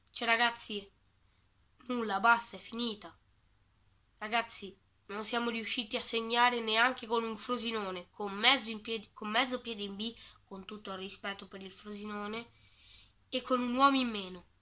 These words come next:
Complimenti, ragazzi, se è questo che volete, se è questo che volete, allora continuate così.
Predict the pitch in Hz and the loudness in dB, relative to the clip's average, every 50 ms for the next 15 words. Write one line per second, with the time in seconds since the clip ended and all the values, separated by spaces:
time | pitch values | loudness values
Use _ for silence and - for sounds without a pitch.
0 | _ _ _ _ _ _ _ _ _ _ _ _ _ _ _ _ _ _ - - | _ _ _ _ _ _ _ _ _ _ _ _ _ _ _ _ _ _ 0 0
1 | - - - - - - 269 262 240 262 254 240 226 208 202 202 - 196 202 196 | 0 -6 -14 -2 0 2 2 2 0 -2 2 2 2 2 2 -4 -8 -10 -4 -2
2 | 196 190 190 - 220 214 - 262 262 285 294 294 285 - 294 285 - 285 262 269 | -2 -4 -2 -4 -4 -2 0 0 2 4 4 4 4 4 0 0 0 2 4 4
3 | 269 269 262 247 247 - 208 196 - - - 240 240 240 - 277 285 277 - 262 | 6 6 6 4 4 -2 -10 -12 -10 -6 -4 -4 -4 -2 -2 -2 -2 -2 -2 -6
4 | 254 - 254 226 226 240 247 254 262 262 262 - 269 254 254 - - - - - | -6 -6 -6 -4 -2 0 2 2 2 2 2 0 -2 -4 -4 -6 -12 -18 -18 -20
5 | - - _ - 226 226 247 254 262 254 247 254 - 247 233 240 - 220 233 226 | -20 -10 _ 0 2 4 4 6 6 6 4 2 0 -4 -6 -6 -4 -2 0 0
6 | 226 220 226 208 - 202 202 196 196 185 | 0 -2 -6 -10 -10 -12 -10 -10 -12 -14